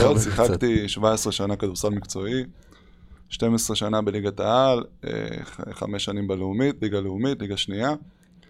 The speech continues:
Speaker 2: אה, באמת, אה, חי ונושם את הספורט כ-, כ-, כהכל,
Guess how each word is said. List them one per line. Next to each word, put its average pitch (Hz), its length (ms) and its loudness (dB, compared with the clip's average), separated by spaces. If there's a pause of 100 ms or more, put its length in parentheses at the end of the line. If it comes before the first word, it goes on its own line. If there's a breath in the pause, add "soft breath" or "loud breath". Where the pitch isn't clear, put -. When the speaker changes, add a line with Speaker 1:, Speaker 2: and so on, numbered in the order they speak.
(680 soft breath)
Speaker 2:
אה, 107 560 4
באמת, 113 380 0
אה, 104 160 6
חי 120 340 4
ונושם 110 460 4
את 117 60 0
הספורט 110 760 2
כ-, 104 60 0 (220)
כ-, - 60 -6 (360)
כהכל, 95 480 0